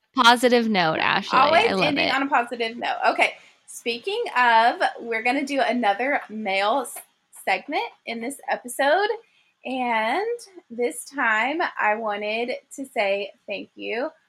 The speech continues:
Speaker 2: so much. A great way, a free way to help your girl out on this podcast is to leave us a five-star review, um, on your streaming platform. And so we got a really sweet review the other day,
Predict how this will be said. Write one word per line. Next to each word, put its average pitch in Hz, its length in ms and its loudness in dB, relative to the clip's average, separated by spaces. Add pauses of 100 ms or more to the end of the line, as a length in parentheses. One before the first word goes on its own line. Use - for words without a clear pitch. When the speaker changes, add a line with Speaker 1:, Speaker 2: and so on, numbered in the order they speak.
(200)
Speaker 2:
so 269 380 0
much. 311 540 0 (120)
A 196 180 0 (100)
great 214 340 0
way, 247 440 0 (140)
a 208 100 -2 (140)
free 262 220 -4
way 254 480 0
to - 80 -16
help 185 260 -6
your 247 140 -8
girl 269 240 2
out 247 400 4
on 214 140 0
this 240 180 -6
podcast 233 580 2 (320)
is 240 140 -10
to 240 120 -6
leave 214 240 -6
us 254 180 2 (120)
a 240 80 -4
five-star 220 560 0
review, 214 560 -4 (380)
um, 196 500 -4 (220)
on 190 380 0 (100)
your 190 580 -4
streaming 208 420 -6
platform. 339 540 -2 (520)
And 254 160 -6
so 240 180 2
we 240 200 -8
got 247 280 2
a 240 120 -2
really 220 340 -6
sweet 277 360 -10
review 277 440 -6
the 262 160 -4
other 254 200 -4
day, 220 540 -2